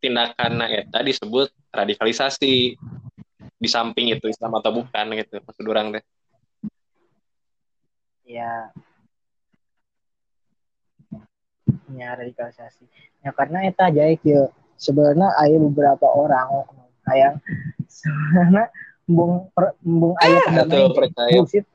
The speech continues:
Speaker 2: pejabat-pejabat
Speaker 1: Percaya pejabat.
Speaker 2: nu aya, nu hayang perdamaian. Ayeuna meureun.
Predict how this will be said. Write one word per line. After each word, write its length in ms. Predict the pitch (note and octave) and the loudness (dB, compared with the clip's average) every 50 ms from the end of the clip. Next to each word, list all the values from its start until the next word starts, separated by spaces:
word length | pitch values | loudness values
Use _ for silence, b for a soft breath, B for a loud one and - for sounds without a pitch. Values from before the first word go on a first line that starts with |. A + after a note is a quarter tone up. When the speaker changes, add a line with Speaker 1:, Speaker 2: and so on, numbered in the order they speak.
| _ _ | _ _
Speaker 2:
pejabat-pejabat 680 | - D#3 D#3 D#3 D#3 D#3+ D3+ - D#3 D3 D#3 D3+ D3+ A#2+ - | -2 0 2 2 2 0 0 0 2 2 4 4 4 2 -2
Speaker 1:
Percaya 300 | _ _ - A#2 A2+ A2+ | _ _ -2 0 0 2
pejabat. 140 | A2+ A2+ A2+ | 2 2 0
Speaker 2:
nu 40 | - | 0
aya, 220 | - - - - - _ _ | 0 -2 -4 -4 -6 _ _
nu 100 | D#3+ D3+ | -6 -4
hayang 320 | D3+ D#3 D3 D3 D3 D3 D3 C#3+ | -2 -2 -2 -2 -4 -6 -8 -8
perdamaian. 560 | - - - C#3 D3 - - - - - - _ _ - _ _ _ _ _ _ | -8 -8 -6 -6 -8 -8 -8 -16 -16 -18 -18 _ _ -20 _ _ _ _ _ _
Ayeuna 380 | - - - D#3+ D#3+ D#3+ F3 A3+ A#3+ | -2 0 2 2 2 2 0 0 2
meureun. 300 | G#3+ A3+ A#3 C4 C#4+ | 2 4 4 4 2